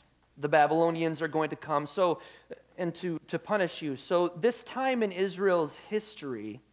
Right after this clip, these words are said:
is just before and after what's known as the exile, which is this watershed event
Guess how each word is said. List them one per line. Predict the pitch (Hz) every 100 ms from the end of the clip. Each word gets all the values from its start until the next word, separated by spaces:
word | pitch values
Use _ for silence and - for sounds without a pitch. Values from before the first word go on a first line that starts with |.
| _ _ _ - - _ -
is | 175 156
just | - 196 -
before | 180 - - 202 208 220 233 - - - _ _
and | 180 208 214 208
after | - 180 185 - 147 131
what's | 143 -
known | 135 160 160
as | 156
the | 147 147
exile, | 143 147 156 135 117 104
which | 127 165
is | 135
this | 147 139
watershed | 135 143 165 180 175 - 165 147
event | 127 - 139 135 -